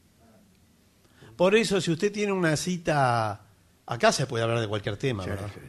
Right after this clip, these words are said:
Speaker 2: sí.
Speaker 1: Bueno, eh, si usted tiene una cita romántica, es una hipótesis, no quiero decir
Speaker 2: No,
Speaker 1: que la
Speaker 2: no,
Speaker 1: tenga.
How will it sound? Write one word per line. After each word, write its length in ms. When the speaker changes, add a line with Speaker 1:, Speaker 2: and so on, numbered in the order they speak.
Speaker 2:
sí. 80
Speaker 1:
Bueno, 180
eh, 220
si 140
usted 180
tiene 160
una 140
cita 320
romántica, 540
es 140
una 140
hipótesis, 560
no 120
quiero 260
decir 220
Speaker 2:
No, 100
Speaker 1:
que 40
la 180
Speaker 2:
no, 60
Speaker 1:
tenga. 340